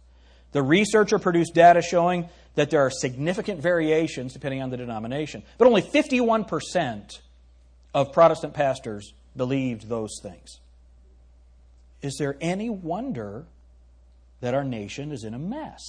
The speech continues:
So now, he broke it down by denominations. Um, the Southern Bap-, the two largest Protestant denominations,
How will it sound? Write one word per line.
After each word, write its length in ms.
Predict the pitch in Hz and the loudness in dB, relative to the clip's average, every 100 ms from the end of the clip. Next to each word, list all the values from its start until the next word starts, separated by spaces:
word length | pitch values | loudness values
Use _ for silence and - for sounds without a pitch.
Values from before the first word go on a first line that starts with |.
| - - _ _ _ _ _ - - - | -20 -20 _ _ _ _ _ -20 -20 -4
So 140 | 196 | 4
now, 160 | 202 185 | 6 6
he 160 | 202 | 4
broke 240 | 170 233 208 | 6 8 8
it 80 | 190 | 8
down 180 | 220 | 8
by 120 | 180 151 | 8 6
denominations. 1040 | 156 170 160 147 170 185 139 123 156 - - - _ | 6 4 2 2 2 0 -2 -4 -6 -12 -20 -20 _
Um, 400 | 139 135 135 135 - _ - - | 2 4 4 -2 -8 _ -20 -6
the 100 | 160 | 0
Southern 360 | 156 233 247 208 | 4 6 8 8
Bap-, 240 | 190 202 165 | 6 6 4
the 100 | 170 | 0
two 220 | 254 233 | 0 2
largest 720 | 180 202 240 175 180 - - | 6 6 6 2 -2 -4 -8
Protestant 500 | 190 180 170 - 165 | 0 0 0 -4 -8
denominations, 720 | 147 147 139 131 127 127 120 | -4 -2 -2 -4 -6 -8 -10